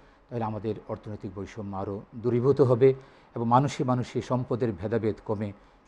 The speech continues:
সত্যিকার একটি মানবিক সমাজ আমরা গঠন করতে পারব। মাহে রমজান আমাদের সকলের জন্য এই শিক্ষাটিকে, এই শিক্ষাতে আলোকিত হওয়ার তৌফিক দান করুন, এই প্রত্যাশা রেখে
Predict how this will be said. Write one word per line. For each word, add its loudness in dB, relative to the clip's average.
সত্যিকার 2
একটি 0
মানবিক 2
সমাজ -2
আমরা -4
গঠন -2
করতে -6
পারব। -8
মাহে 4
রমজান 2
আমাদের -2
সকলের 4
জন্য 0
এই -2
শিক্ষাটিকে, -4
এই -2
শিক্ষাতে -4
আলোকিত 4
হওয়ার 0
তৌফিক 4
দান -2
করুন, -4
এই -2
প্রত্যাশা -6
রেখে -6